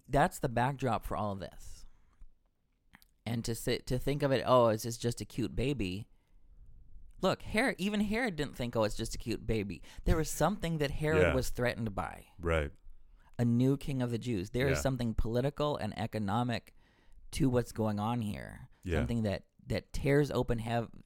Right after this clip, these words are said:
Speaker 1: heaven, and now we have God among us.
Speaker 2: Yeah.
Speaker 1: This is something profound.
Speaker 2: Yeah. This might be a good time to move into this, uh, Jesus Christ as an immigrant narrative, because, uh, the traditional story of, you know,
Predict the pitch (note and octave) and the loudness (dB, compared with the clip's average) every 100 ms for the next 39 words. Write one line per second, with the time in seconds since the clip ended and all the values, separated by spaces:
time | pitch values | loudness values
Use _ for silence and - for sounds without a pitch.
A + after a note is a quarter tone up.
0 | - C3 B2+ G#2+ F#2+ - G2+ G#2 G2+ G#2+ | -14 -4 0 0 0 -4 -4 -2 0 0
1 | A2 A#2 A2+ A2 G#2 G2+ G2+ G2 G2 G#2+ | 0 -2 -4 -6 -4 -2 0 0 -2 -2
2 | A1 - - - - D#2+ D#2 A2+ C3+ - | -6 -12 -14 -16 -8 -2 2 2 0 -4
3 | - - A2 G#2 - - - - G2+ - | -10 -4 -4 -4 -8 -20 -10 -6 -6 -4
4 | A2+ A2+ - - _ _ _ _ _ - | -2 -2 -6 -16 _ _ _ _ _ -2
5 | G#2+ - G#2+ F2+ G1+ - - - - - | -2 0 -4 -4 -6 -14 -16 -18 -20 -20
6 | - - - - D#2+ C#2 C2 - - F2+ | -20 -20 -20 -8 -6 -6 -8 -10 -6 2
7 | A2 F#2+ E2 F2 D#2+ F2 E2+ D#2 D#2+ D#2+ | 4 4 2 0 0 0 0 -2 -2 -2
8 | D#2 E2 D#2 - D#2+ D2 D2+ D2 - D#2 | 0 -2 -4 -4 -4 -2 -4 -4 -4 -4
9 | D2 C#2 - - - F2+ F2+ E2+ - F2 | -6 -8 -12 -18 -10 -2 0 0 0 2
10 | E2 E2+ D#2 D2+ F#2 F2 D#2 D2 D#2 D2 | 2 0 -2 -4 -4 -2 -2 -6 -6 -6
11 | C#2+ C#2 C#2+ - - - - F2 - E2 | -4 -6 -6 -8 -12 -16 -6 -4 0 2
12 | D#2 D#2+ D#2+ D#2 E2 - G#2 B2 D3 - | 2 0 0 -2 -4 -4 2 4 4 -2
13 | A#2+ G2 - A2 G2+ E2+ - F2 E2 D#2+ | -4 -6 2 4 6 4 2 2 2 0
14 | E2 D#2 D2+ D2 D2 | -2 -2 0 -2 -4